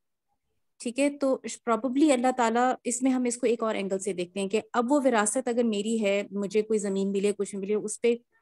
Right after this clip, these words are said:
मेरे हिस्से पे कोई और काबिज हो गया है, तो should I keep quiet and should I just let it go? If I make effort and if I raise voice, तो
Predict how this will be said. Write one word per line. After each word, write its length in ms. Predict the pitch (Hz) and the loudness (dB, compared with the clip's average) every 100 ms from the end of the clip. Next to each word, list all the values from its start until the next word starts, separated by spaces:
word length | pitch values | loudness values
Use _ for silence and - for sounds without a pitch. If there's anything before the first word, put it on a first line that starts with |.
| _ _ _ 214 | _ _ _ -4
मेरे 260 | 208 220 | 2 4
हिस्से 240 | 247 233 240 | 4 2 -2
पे 100 | 240 | 0
कोई 120 | 240 | 0
और 100 | 214 | 0
काबिज 380 | 214 180 190 185 | -2 -2 -4 -4
हो 100 | 160 | -6
गया 180 | 175 | -6
है, 260 | 170 175 165 - _ _ _ _ | -6 -6 -10 -14 _ _ _ _
तो 220 | 269 233 - | 4 4 4
should 240 | - 247 | 0 4
I 120 | 277 | 4
keep 180 | 285 285 285 277 | 6 4 4 4
quiet 280 | 285 311 - _ _ _ | 4 2 -6 _ _ _
and 160 | 226 220 233 | -2 2 0
should 220 | 233 - 240 | 2 2 4
I 200 | 269 269 | 4 4
just 160 | 262 | 2
let 180 | 226 247 | 2 0
it 60 | 214 | 2
go? 200 | 233 302 339 _ _ _ _ _ _ | 4 4 0 _ _ _ _ _ _
If 140 | 277 285 | 0 2
I 160 | 330 311 | 2 2
make 220 | 262 233 | 2 0
effort 420 | 196 175 214 220 247 - | -2 -4 -2 -2 -4 -6
and 180 | 220 247 | -2 -2
if 100 | 262 | -2
I 120 | 262 | -2
raise 280 | 208 196 180 | 0 -2 -4
voice, 540 | 180 196 277 - - _ | -2 -2 -2 -8 -14 _
तो 360 | 247 262 254 | 0 2 0